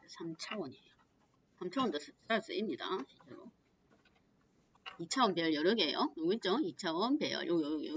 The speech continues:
요, 요게 벌써 이 차원 배열이죠? 이 차원 배열이 또 있는 거. 그게 삼 차원이다. 이 말이에요. 그러면 얘도 들어갑니다. 그러면 이 행, 이 행. 그죠?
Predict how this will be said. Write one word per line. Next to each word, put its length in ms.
요, 160
요게 240
벌써 260
이 100
차원 240
배열이죠? 440
이 120
차원 220
배열이 840
또 60
있는 240
거. 160
그게 180
삼 200
차원이다. 400
이 80
말이에요. 520
그러면 440
얘도 260
들어갑니다. 680
그러면 300
이 260
행, 220
이 260
행. 140
그죠? 340